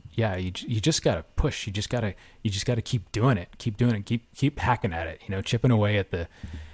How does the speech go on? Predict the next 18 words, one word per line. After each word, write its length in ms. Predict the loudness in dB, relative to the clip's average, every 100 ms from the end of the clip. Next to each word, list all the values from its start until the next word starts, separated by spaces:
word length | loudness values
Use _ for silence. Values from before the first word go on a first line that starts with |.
| -12 -8
at 100 | -4
the 60 |
stone, 460 | 0 2 0 -2 -6 -6
'cause 160 | 2 2
eventually 600 | 4 2 2 2 0 -2 -12 -10 -2
something 260 | 2 2
will 100 | 2
happen. 480 | 0 0 0 -4 -10 -16 -20 -20 -20 -20 -20 -12 2
Maybe 280 | 4 6 4
you're 120 | 0
gonna 120 | -2
be 80 | -4
exhausted, 640 | -4 2 2 4 2 2 0
maybe 180 | -2 -4
you're 80 | -6
gonna 100 | -8
be 100 | -6
sick, 440 | -2 -2 -2 -8